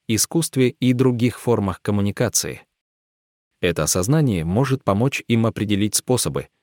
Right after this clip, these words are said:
которыми их голоса могут быть заглушены или искажены доминирующими нарративами.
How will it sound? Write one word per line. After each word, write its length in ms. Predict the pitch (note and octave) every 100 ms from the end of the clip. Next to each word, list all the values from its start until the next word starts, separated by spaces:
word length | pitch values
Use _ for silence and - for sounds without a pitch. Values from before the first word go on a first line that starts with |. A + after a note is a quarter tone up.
| -
которыми 500 | - G3+ G3 E3 C#3
их 80 | -
голоса 420 | B2+ B2 G2 E2
могут 360 | E2 G#2+ A#2+ G#2
быть 200 | A#2+ G#2
заглушены 680 | A2 G2+ F#2 G#2 G#2+ A#2 -
или 260 | G#2+ A2+
искажены 540 | G#2 - F#2+ G#2 A2 A2+
доминирующими 760 | A2+ G2+ F#2+ F#2+ F#2+ - F#2+
нарративами. 600 | F2+ F#2+ G#2 A2 D#2+ C2+